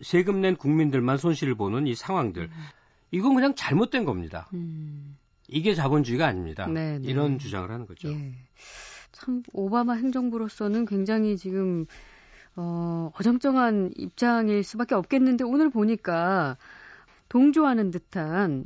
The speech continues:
Speaker 2: 예, 그런 반응을 보였는데.
Speaker 1: <clears throat> 저는 글쎄 좀 부버-, 오-, 오바마 대통령도 상당한 정도로,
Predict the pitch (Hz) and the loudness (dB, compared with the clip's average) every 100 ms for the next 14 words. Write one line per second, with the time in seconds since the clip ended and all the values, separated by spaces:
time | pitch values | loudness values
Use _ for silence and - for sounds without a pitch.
0 | - 196 175 139 202 208 190 - 202 214 | -6 -4 -4 -4 -2 -2 -2 0 0 2
1 | 202 170 196 185 156 139 139 139 151 131 | 2 0 -2 0 -2 -4 -6 -6 -6 -8
2 | 151 110 127 147 143 113 95 - 113 127 | -6 -2 0 2 2 0 -4 -12 -10 -6
3 | 107 113 110 95 - 104 120 113 117 110 | -4 -2 -2 -4 -10 -8 -8 -6 -4 -4
4 | - 117 123 113 104 120 104 92 104 135 | -4 -4 -2 -4 -6 -6 -6 -6 -10 -10
5 | 165 180 170 127 104 90 90 139 | -8 -6 -4 -6 -6 -6 -6 -8